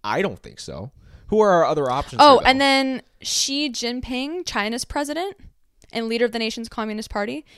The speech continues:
Speaker 2: is on the short list for the second straight year and the third time since twenty nineteen.
Speaker 1: Person of the Year.
Speaker 2: Yeah.
Speaker 1: Communist leader. You know what? I'm gonna say Taylor Swift isn't looking so bad.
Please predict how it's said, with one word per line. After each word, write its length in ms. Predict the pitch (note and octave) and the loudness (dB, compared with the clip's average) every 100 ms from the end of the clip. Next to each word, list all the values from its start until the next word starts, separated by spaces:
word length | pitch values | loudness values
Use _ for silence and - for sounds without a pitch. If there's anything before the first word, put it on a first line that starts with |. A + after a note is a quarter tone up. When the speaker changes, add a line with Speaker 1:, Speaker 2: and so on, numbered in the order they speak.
| - | -6
Speaker 2:
is 100 | A3 | 0
on 100 | B3 | 0
the 60 | |
short 200 | A#3+ B3+ | 0 0
list 140 | A#3 A#3+ | -2 -2
for 60 | A3+ | -8
the 60 | |
second 420 | - - A#3 C#4 | -6 0 0 -2
straight 240 | C#4 C4 A3 | -4 -4 -2
year 120 | B3 | -2
and 100 | A3 | -4
the 60 | G3 | -6
third 300 | - G#3 G#3+ | -4 -6 -6
time 220 | - G3+ | -8 -10
since 160 | G#3+ G3 | -12 -12
twenty 180 | G3 | -10
nineteen. 320 | F#3+ F#3+ B3 A#3+ | -10 -12 -12 -6
Speaker 1:
Person 340 | D#3+ E3 D#3 | -6 -6 -8
of 120 | D3 A2 | -10 -10
the 80 | |
Year. 380 | G2+ F#2+ B1 - _ _ _ _ _ | -10 -8 -10 -14 _ _ _ _ _
Speaker 2:
Yeah. 60 | - | -4
Speaker 1:
Communist 760 | D#3 D#3+ F3 E3+ D#3+ - - - _ - | 2 2 2 0 0 -2 -10 -16 _ -14
leader. 500 | G#2+ A#2 F#2+ D2 G#2+ _ _ _ _ _ _ _ _ _ _ - | -8 -6 -6 -8 -12 _ _ _ _ _ _ _ _ _ _ -6
You 140 | G3+ | 2
know 120 | A#3 | 4
what? 280 | A3+ A3 B3+ | 6 4 4
I'm 140 | D#3 F3+ | 2 0
gonna 180 | A3 C#4+ | 0 -2
say 380 | - A#2 C#3+ - | -2 -2 -2 -6
Taylor 300 | - C3+ D3 | -6 -4 -6
Swift 380 | - C#3+ B2+ - - | -8 -4 -6 -6 -8
isn't 340 | A2+ C3 - | -8 -6 -10
looking 380 | C3 A#2+ E3 G#3 _ | -10 -8 -8 -12 _
so 400 | - - - C3+ | -14 -6 0 0
bad. 440 | D#3 A4+ D3 - | 0 -4 -6 -10